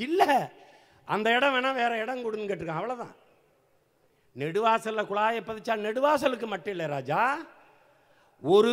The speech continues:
வேர் தான் உனக்கு தெரியும். பலாயிரக்கணக்கான சல்லி வேர்களை விடுவான். ஒரு குழா தான் நீ மேல பார்ப்ப. பலாயிரக்கணக்கான வேர் குழாய்களை பதிச்சு எல்லாத்தையும் எடுத்துட்டு போயிடுவான். நீ வீட்டுல நல்லா பாதுகாப்பா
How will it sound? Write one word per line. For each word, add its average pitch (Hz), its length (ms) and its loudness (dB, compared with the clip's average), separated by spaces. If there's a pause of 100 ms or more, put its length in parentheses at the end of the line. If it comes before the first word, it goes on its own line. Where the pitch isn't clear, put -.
வேர் 277 320 12
தான் 302 320 4
உனக்கு 269 300 0
தெரியும். 262 400 2 (180)
பலாயிரக்கணக்கான 247 1120 8
சல்லி 233 260 -8
வேர்களை 202 320 -6
விடுவான். 185 260 -8 (380)
ஒரு 190 180 -2
குழா 214 160 0 (120)
தான் 247 140 -6
நீ 214 140 -6
மேல 240 160 0 (120)
பார்ப்ப. 214 260 0 (760)
பலாயிரக்கணக்கான 269 1120 8
வேர் 226 180 -2 (200)
குழாய்களை 202 400 0 (100)
பதிச்சு 165 340 -4 (1500)
எல்லாத்தையும் 156 480 0
எடுத்துட்டு 143 260 -6
போயிடுவான். 98 240 -12 (1400)
நீ 156 80 -4 (120)
வீட்டுல 202 340 -4
நல்லா 190 260 -4
பாதுகாப்பா 196 460 -4